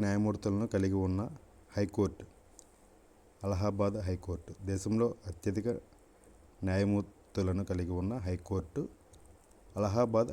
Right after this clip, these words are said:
హైకోర్టు. ఎక్కువ కాలం సుప్రీంకోర్టు ప్రధాన న్యాయమూర్తిగా పనిచేసిన వ్యక్తి వైవి చంద్రచూడ్. అతి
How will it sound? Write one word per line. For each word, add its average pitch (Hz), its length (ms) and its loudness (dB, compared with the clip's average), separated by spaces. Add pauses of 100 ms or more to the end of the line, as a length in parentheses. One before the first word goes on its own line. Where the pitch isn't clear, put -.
హైకోర్టు. 85 500 -4 (1000)
ఎక్కువ 135 280 0 (120)
కాలం 123 260 4 (220)
సుప్రీంకోర్టు 117 720 0
ప్రధాన 98 280 2 (120)
న్యాయమూర్తిగా 98 600 0
పనిచేసిన 95 560 0
వ్యక్తి 87 320 -4 (800)
వైవి 101 300 4 (100)
చంద్రచూడ్. 95 640 0 (2500)
అతి 127 180 0